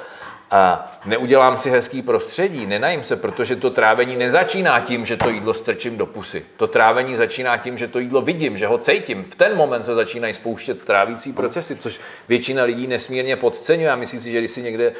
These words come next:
něco zbouchá u počítače nebo za, za volantem v autě, že to dobře stráví. Nikdy to nemůže dobře strávit, to jídlo musí vypadat, musí vonět, musí být v nějakém prostředí a já na to jídlo potřebuji být nachystaný.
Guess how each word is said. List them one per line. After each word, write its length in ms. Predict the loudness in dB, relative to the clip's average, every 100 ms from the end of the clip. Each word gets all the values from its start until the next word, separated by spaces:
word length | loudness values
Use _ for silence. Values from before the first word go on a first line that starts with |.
| -8 -8
něco 240 | -6 -4
zbouchá 420 | 0 0 4 4
u 80 | 4
počítače 580 | 0 -6 -6 -2 -2 0
nebo 260 | -4 -2 0
za, 180 | 0 2
za 100 | 2
volantem 460 | 6 6 4 0 -2
v 80 | -2
autě, 220 | -2 -4
že 100 | -4
to 120 | -2
dobře 220 | -2 -6
stráví. 320 | 0 0 0
Nikdy 480 | -2 -8 -6 -4 -4
to 140 | -2 -2
nemůže 340 | -2 -4 -4
dobře 240 | -2 -4
strávit, 380 | -4 2 2 2
to 60 | -2
jídlo 180 | -4 -4
musí 240 | -6 -4
vypadat, 400 | -2 4 4 2
musí 240 | -4 -12
vonět, 360 | -4 0 0 -2
musí 180 | -6 -8
být 120 | -6
v 60 | -4
nějakém 340 | -2 -4 -8
prostředí 520 | -4 -6 -4 -6 -6 -10 -18 -14
a 0 |
já 280 | -8 2 4 6
na 120 | 4
to 100 | 2
jídlo 220 | 4 2
potřebuji 300 | 0 -2 -2 0
být 100 | -2
nachystaný. 520 | -4 -6 -4 -4